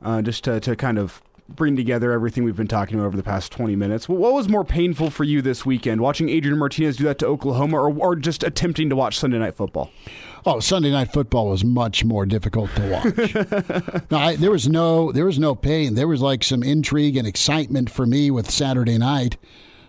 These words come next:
Speaker 2: watching O U and K-State. I mean, shootout, it was a fun ball game anyway, whichever way it went. But for him to,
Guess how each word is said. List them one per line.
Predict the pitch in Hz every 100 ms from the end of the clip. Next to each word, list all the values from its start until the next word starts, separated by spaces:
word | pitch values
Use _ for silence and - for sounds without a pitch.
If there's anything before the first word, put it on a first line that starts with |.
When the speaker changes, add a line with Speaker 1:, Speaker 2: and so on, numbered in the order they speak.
| _
Speaker 2:
watching | 117 135 123 147
O | 127
U | 120 113 151 110 120 -
and | 135 123 113
K-State. | 135 120 - 165 151 101 127
I |
mean, | 131 120 113 - -
shootout, | - 196 170 147 156 147
it | 170
was | 165 143
a | 127
fun | - 165 160 147
ball | 143 147 139
game | 135 123 117
anyway, | 151 196 123 -
whichever | 139 127 160 170 135
way | 120 107
it | -
went. | 120 117 117 - - _ - - - -
But | 127
for | 135
him | 143 170
to, | 147 123 107